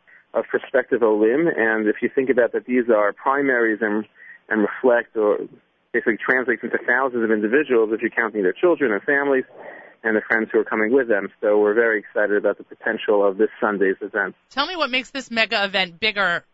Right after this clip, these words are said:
Speaker 2: um, than other events that you held in the past.
Speaker 1: Well, when you come to a regular event, uh, usually there's a focus of one or two different seminars. Um, either it's a macro presentation about Aliyah or a micro elements of the tachlis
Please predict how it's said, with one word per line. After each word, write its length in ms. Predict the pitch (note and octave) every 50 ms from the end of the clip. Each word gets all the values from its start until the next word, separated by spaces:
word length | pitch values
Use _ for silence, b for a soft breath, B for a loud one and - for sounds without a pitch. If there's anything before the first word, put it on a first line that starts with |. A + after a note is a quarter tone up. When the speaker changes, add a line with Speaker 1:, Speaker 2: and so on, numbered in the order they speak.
| _ _ _ _ -
Speaker 2:
um, 380 | G3 F#3 F#3 F3 E3+ E3+ E3+ E3+
than 160 | E3+ F#3+ F#3 F#3
other 240 | G3+ G3+ G3+ G3
events 240 | F#3+ F3 F#3 F3+ -
that 140 | - - -
you 80 | F#3 E3+
held 180 | G3 F3+ E3
in 60 | F3 E3+
the 60 | D#3+
past. 440 | - F3 D3+ A#2+ - - - _ _ _ _ _ _ _ _ _ _ _ _ _ _ _ _ _ _ _ _ _ _ _ _ _ _ B B B B B B B B -
Speaker 1:
Well, 120 | D3 C#3
when 120 | D3 D3+
you 60 | D#3+ D#3
come 280 | - - G3+ G3+ G3+ G3 -
to 140 | F3+ D#3+ D#3+
a 80 | - C3+
regular 380 | B2+ B2+ B2 A#2+ B2+ B2 A#2 G#2+
event, 380 | A2 G#2+ A#2 G#2+ G#2 G2 G2 - - A#2+
uh, 240 | A2 G#2 G#2 G#2+ G#2 B B -
usually 360 | C3+ C#3 C3+ - C#3+ C3 A#2+
there's 200 | A#2+ A2+ A2+ A2
a 60 | A2+ - -
focus 280 | C3+ B2 - - B2+ - -
of 200 | A#2+ A2 G#2 G2
one 180 | A#2+ A#2+ B2 B2+
or 60 | B2
two 140 | - - A#2+
different 300 | A2 G#2+ - G#2+ G2 - -
seminars. 460 | C3 B2+ B2+ B2 A#2 A2+ A2 A2 G#2+ _ B B B B B B B B B B
Um, 220 | - B2 A#2 A2+ -
either 280 | C3+ C3 A#2+ B2+ A2+ G#2+
it's 120 | G#2 -
a 60 | A#2
macro 540 | G2+ A2+ A#2 B2 C#3 - - C#3+ B2 A#2 A2+
presentation 640 | - - B2+ A2+ A#2 A2+ A2+ - A#2+ A2+ - - A2+
about 160 | G#2 G#2+ G#2+
Aliyah 500 | G2+ G2+ G2+ G#2 G#2 G#2 G#2 A2+ C3+ C#3+
or 240 | - C#3 C3 B2+ B2+
a 40 | B2+
micro 600 | B2 A#2+ A#2+ A#2+ - - A#2 A2 G#2+ G#2+ A2 G#2
elements 420 | - A2 A2 A2 G#2+ G#2+ G2 -
of 60 | G#2+
the 100 | G2+ G2+
tachlis 460 | - - - B2+ A2+ - - - G#2+